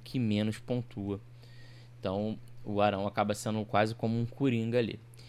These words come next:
E aí a gente complementa as dicas com o Arboleda do São Paulo, que é o cara que tem tido a melhor média líquida da posição. O Arboleda tem pontuado bem, até muita gente pergunta, "Ah, e o Miranda?" O Arboleda tem pontuado melhor do que o Miranda. E o Luan do Palmeiras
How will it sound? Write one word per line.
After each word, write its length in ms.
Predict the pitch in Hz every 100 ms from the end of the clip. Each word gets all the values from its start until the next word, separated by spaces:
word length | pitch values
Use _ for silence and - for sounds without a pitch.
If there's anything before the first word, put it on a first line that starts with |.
| - -
E 60 | 127
aí 160 | 139
a 40 | 160
gente 220 | 165 -
complementa 680 | - 151 151 135 131 131 131
as 100 | 110
dicas 420 | 104 98 90 -
com 220 | - 131
o 40 |
Arboleda 540 | 135 131 127 117 131 139
do 60 |
São 200 | - 135
Paulo, 300 | 120 107 101
que 100 | 98
é 40 | 110
o 40 |
cara 240 | - 113 117
que 80 |
tem 140 | - 113
tido 320 | - 113 -
a 140 | - 113
melhor 340 | 113 113 147
média 300 | 135 123 123
líquida 440 | 104 123 - 117
da 80 | 104
posição. 560 | - 104 - - 95 131 - - - - -
O 40 |
Arboleda 340 | 98 107 110
tem 180 | 107 123
pontuado 400 | 135 131 120 113
bem, 240 | 101 104 113
até 180 | 104 113
muita 180 | 127
gente 140 | 131 123
pergunta, 300 | 117 104 131
"Ah, 60 |
e 120 | 127 127
o 20 |
Miranda?" 480 | 139 120 107 98 - - - -
O 40 | 107
Arboleda 380 | 104 113 117 120
tem 140 | 127
pontuado 480 | 131 123 120 110 117
melhor 400 | 123 117 107 117
do 80 | 123
que 100 | 127
o 60 |
Miranda. 360 | 127 131 104 92 - - - - - - -
E 280 | 185 208 285 - - - - - - - - -
o 60 | 147
Luan 280 | 170 147 127
do 80 | 127
Palmeiras 640 | 135 117 113 120 -